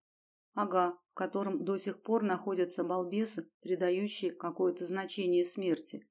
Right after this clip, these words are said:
«Уж не считаете ли вы и меня таким балбесом?» «А вы разве не так себя ведете?»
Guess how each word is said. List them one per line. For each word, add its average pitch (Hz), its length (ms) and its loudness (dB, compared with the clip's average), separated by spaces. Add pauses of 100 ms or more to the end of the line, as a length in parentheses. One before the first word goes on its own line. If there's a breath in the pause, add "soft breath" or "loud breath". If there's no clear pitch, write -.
(320)
«Уж - 240 -4
не 202 100 4
считаете 240 680 4
ли 233 160 6
вы 226 180 4
и 226 160 4
меня 233 320 10
таким 165 440 4
балбесом?» 160 680 0 (680)
«А 180 120 0
вы 196 160 2
разве 196 320 2
не 185 160 4
так 247 260 4
себя 180 320 0
ведете?» 175 540 -2